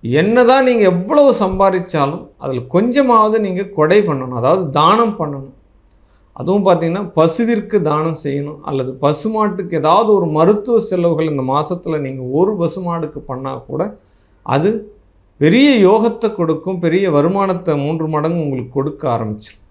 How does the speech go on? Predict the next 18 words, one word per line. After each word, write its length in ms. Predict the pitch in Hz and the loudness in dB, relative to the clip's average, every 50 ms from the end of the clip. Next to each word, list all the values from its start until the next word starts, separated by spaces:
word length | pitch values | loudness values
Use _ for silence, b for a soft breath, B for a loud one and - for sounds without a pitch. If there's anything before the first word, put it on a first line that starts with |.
| _ - | _ -10
அப்படின்னு 280 | 123 117 127 135 135 - | -8 -8 -8 -8 -10 -8
சொல்லலாம். 380 | 117 120 120 127 143 - - - _ _ _ _ _ _ _ _ _ _ _ _ _ _ 104 | -8 -8 -6 -8 -10 -10 -14 -18 _ _ _ _ _ _ _ _ _ _ _ _ _ _ -6
But 160 | 120 135 156 - - - | -4 -4 -4 -4 -8 -10
உங்களுக்கு 640 | - 139 131 135 - - 127 - - 117 113 - - | -10 -6 -6 -6 -6 -6 -10 -12 -10 -10 -10 -8 -6
இந்த 220 | 139 143 160 170 | -4 -2 -2 0
மாசத்துல 800 | 165 147 147 147 151 147 147 170 151 - - 135 131 147 170 175 - _ _ _ _ _ _ _ _ - - - _ | 0 0 -2 -2 -2 -2 -4 -6 -6 -6 -6 -8 -8 -8 -10 -14 -16 _ _ _ _ _ _ _ _ -20 -20 -20 _
வீடு 340 | - 131 156 180 196 190 180 | -2 2 4 4 6 6 4
வாங்குறதுக்கு 520 | 165 151 147 143 135 135 131 123 127 123 - | 4 2 0 -2 -4 -4 -6 -6 -8 -10 -8
உண்டான 300 | 135 127 127 123 117 113 | -8 -6 -4 -4 -4 -4
சூழ்நிலை, 580 | 120 - 135 135 131 131 127 127 131 131 131 | -4 -6 -6 -6 -6 -6 -6 -6 -4 -4 -4
வாகனம் 520 | 120 120 123 131 151 170 175 190 190 185 170 | -2 0 2 2 4 4 2 2 0 2 0
வாங்குறதுக்கு 480 | 151 139 135 131 127 123 131 127 - | 0 0 -2 -4 -6 -8 -12 -14 -12
உண்டான 300 | - 123 120 120 117 117 | -10 -8 -6 -6 -6 -8
சூழ்நிலை, 720 | 117 - - 139 139 139 139 131 127 127 123 123 131 127 127 - _ _ _ _ _ _ _ _ _ _ _ _ _ _ _ _ _ _ _ _ _ | -10 -8 -6 -6 -6 -4 -6 -6 -6 -6 -6 -6 -6 -10 -16 -20 _ _ _ _ _ _ _ _ _ _ _ _ _ _ _ _ _ _ _ _ _
சுகங்கள் 680 | - - - 160 170 175 214 233 240 233 240 233 208 | -14 -4 -2 0 2 4 4 4 4 4 4 4 4
வந்து 340 | 180 165 160 180 190 - 175 151 139 135 143 - - - - _ | 4 2 0 -2 -4 -4 -2 -2 -2 -2 -4 -6 -10 -12 -16 _
ரொம்ப 280 | - 131 147 175 202 233 | -6 -6 -4 0 2 2
ரொம்ப 200 | 240 247 247 | 2 2 2